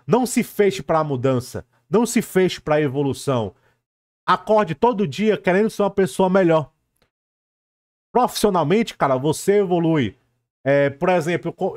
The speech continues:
na minha vida de carreira, eu cometi erros na época que eu trabalhava no aeroporto que hoje eu acho que eu não cometeria. E acontece. Hoje a gente,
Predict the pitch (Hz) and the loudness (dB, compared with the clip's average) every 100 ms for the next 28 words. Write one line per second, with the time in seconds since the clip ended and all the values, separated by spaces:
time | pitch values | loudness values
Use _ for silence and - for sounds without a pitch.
0 | 156 151 165 180 135 180 151 156 143 120 | -2 0 2 2 2 0 2 2 4 2
1 | 104 - 156 139 202 190 135 - _ _ | -2 -2 0 2 2 4 0 -2 _ _
2 | _ 127 165 170 165 - 175 175 160 160 | _ -4 0 0 0 -2 0 2 2 0
3 | 135 151 147 - 151 143 147 139 131 139 | 0 0 0 -4 -2 2 2 2 0 2
4 | 143 139 208 220 165 165 - 185 180 185 | 0 2 2 2 0 -8 -2 0 2 2
5 | 180 - 196 202 202 208 214 208 277 254 | 2 0 0 -2 0 0 2 2 2 2
6 | 226 110 _ _ _ _ 233 233 277 - | 2 -2 _ _ _ _ -4 -2 -2 2
7 | 202 190 190 185 208 214 | 2 2 0 0 -2 -6